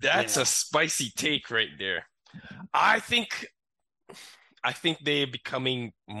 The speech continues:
Speaker 1: more and more star-driven, where if the stars don't have a good game,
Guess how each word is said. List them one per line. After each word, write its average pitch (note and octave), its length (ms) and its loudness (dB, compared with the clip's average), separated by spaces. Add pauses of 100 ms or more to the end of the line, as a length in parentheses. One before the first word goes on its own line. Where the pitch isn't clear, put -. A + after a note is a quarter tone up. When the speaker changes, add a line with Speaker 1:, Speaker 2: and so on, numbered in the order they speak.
(220)
Speaker 1:
more A#2+ 300 2
and A#2 100 0
more A2+ 220 -2
star-driven, A#2 1040 -2
where G2+ 340 0 (360)
if - 180 -4
the G2 100 -2
stars G#2+ 460 0
don't G#2+ 280 -4
have G#2+ 260 -2
a G#2 80 -6
good G2+ 340 -6
game, A#2 400 -4